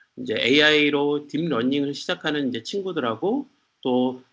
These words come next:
다양한 데이터를 동물들한테 받을 수 있는 정말 정확하게 이제 데이터를 받을 수 있는 하드웨어 전문가와 함께 이 모든 데이터를 리포팅할 때 소비자들에게 편하고 또 쉽게 사용할 수 있는 유아이 전문가까지 구성이 되어 있고요.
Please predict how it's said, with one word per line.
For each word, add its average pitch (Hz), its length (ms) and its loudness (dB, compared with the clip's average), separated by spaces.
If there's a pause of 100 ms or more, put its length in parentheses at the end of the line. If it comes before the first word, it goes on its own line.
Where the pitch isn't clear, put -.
(180)
다양한 180 460 4
데이터를 151 400 -2
동물들한테 151 720 -4
받을 139 280 -6
수 170 160 -8
있는 139 460 -2 (320)
정말 113 280 -8
정확하게 165 580 2
이제 120 220 -4
데이터를 151 420 -2
받을 139 240 -8
수 143 140 -8
있는 123 200 -2
하드웨어 185 460 -2
전문가와 117 540 -4
함께 120 500 -6 (320)
이 151 140 2
모든 156 400 2
데이터를 151 580 2
리포팅할 135 640 -4
때 135 220 -4
소비자들에게 135 840 -2
편하고 196 600 -2 (140)
또 127 140 -4
쉽게 214 340 0
사용할 202 340 0
수 175 100 -8
있는 147 140 -2
유아이 135 300 0
전문가까지 123 840 -8
구성이 160 300 -4
되어 123 160 -2
있고요. 151 420 -6